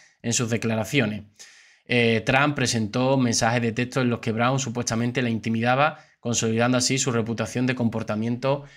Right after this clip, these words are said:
violento. Es lo que os digo, ¿no? Al final, el modus operandi de estas personas es un poco al estilo Didi de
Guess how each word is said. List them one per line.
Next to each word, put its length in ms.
violento. 560
Es 60
lo 120
que 100
os 80
digo, 220
¿no? 200
Al 140
final, 400
el 100
modus 240
operandi 380
de 40
estas 180
personas 360
es 80
un 80
poco 160
al 100
estilo 280
Didi 300
de 400